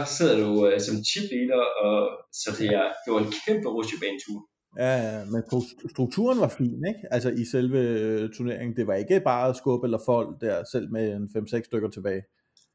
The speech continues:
Speaker 1: Nej, overhovedet ikke.
Speaker 2: Nej.
Speaker 1: Øh, det, det, strukturen var rigtig lækker, og det var egentlig bare fordi, at, øh, det var os, øh, som havde mange tips, som sad og spillede over for hinanden,
Speaker 2: Ja.
Speaker 1: og egentlig sad og, og, og vandt mod hinanden.
Speaker 2: Ja.
Speaker 1: Så, øh,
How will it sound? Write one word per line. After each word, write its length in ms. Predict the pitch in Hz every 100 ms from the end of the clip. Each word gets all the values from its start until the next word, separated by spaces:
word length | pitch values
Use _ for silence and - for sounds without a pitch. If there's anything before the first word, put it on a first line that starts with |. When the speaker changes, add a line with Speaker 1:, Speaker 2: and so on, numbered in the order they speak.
| _ _ - -
Speaker 1:
Nej, 220 | 110 127 117
overhovedet 480 | 104 104 151 147 117
ikke. 160 | - - - -
Speaker 2:
Nej. 120 | 107 101
Speaker 1:
Øh, 200 | 98 -
det, 220 | 120 -
det, 160 | 117 104
strukturen 500 | - 113 - 180 127
var 120 | 107
rigtig 260 | 127 - 117
lækker, 280 | 120 139 147
og 280 | 165 - 113
det 100 | 113
var 120 | 117
egentlig 240 | 143 139
bare 200 | 123 131 -
fordi, 240 | 131 147 139
at, 260 | 107 107 107
øh, 240 | 104 101 101 - _ _ _
det 80 | 123
var 60 | 107
os, 380 | 120 123 -
øh, 280 | 110 98 104
som 180 | 104 104
havde 180 | 104 110
mange 260 | 107 135
tips, 280 | 135 143 -
som 100 | 117
sad 180 | 107 120
og 60 | 110
spillede 280 | - 110
over 180 | 120 117
for 100 | 101
hinanden, 360 | 107 104 113 120 - _ -
Speaker 2:
Ja. 140 | 135 110
Speaker 1:
og 140 | 113
egentlig 200 | 120 113
sad 320 | 107 127 127
og, 540 | - 104 101 101 - - _ _ _ _
og, 180 | - 104 - - - -
og 120 | 113
vandt 320 | 123 139 - 127
mod 140 | 117
hinanden. 400 | 110 110 110 127 127 - - _ _ _ _ _ _ _ _ _ _ _ _ _ _ _ _ - -
Speaker 2:
Ja. 40 | 139
Speaker 1:
Så, 300 | 117 92
øh, 100 | 90